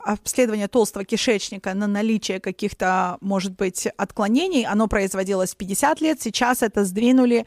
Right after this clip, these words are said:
а, рекомендации до сорока пяти лет. Но, тем не менее, <clears throat> появление раковых заболеваний, оно все еще остается на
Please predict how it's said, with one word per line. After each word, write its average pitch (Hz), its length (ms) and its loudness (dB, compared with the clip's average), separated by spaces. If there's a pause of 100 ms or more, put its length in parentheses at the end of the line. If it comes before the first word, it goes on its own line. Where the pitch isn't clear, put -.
(400)
а, 190 280 2
рекомендации 208 760 0
до 233 460 4
сорока 220 640 0
пяти 208 580 0
лет. 190 400 0 (400)
Но, 233 320 4 (100)
тем 269 220 4
не 277 140 8
менее, 208 640 -2 (260)
<clears throat> 208 400 0
появление 233 560 2
раковых 208 340 0
заболеваний, 226 520 0
оно 233 160 2
все 226 200 0
еще 226 220 0
остается 208 680 0 (300)
на 214 260 2